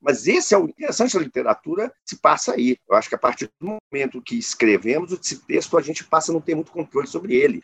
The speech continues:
Cada um faz as suas interpretações, as suas leituras, e, e eu acho que esse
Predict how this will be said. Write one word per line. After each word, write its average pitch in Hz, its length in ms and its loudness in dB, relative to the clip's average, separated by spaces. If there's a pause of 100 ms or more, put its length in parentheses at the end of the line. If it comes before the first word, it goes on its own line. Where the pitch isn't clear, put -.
Cada 120 260 2
um 131 140 -2 (180)
faz 135 220 6
as 113 80 -4
suas 110 220 -6
interpretações, 131 840 -2
as 98 80 -6
suas - 220 -10
leituras, 139 600 -6
e, 156 160 -16
e 127 120 -8
eu 120 100 4
acho 120 400 0
que 120 400 -10 (220)
esse - 280 -10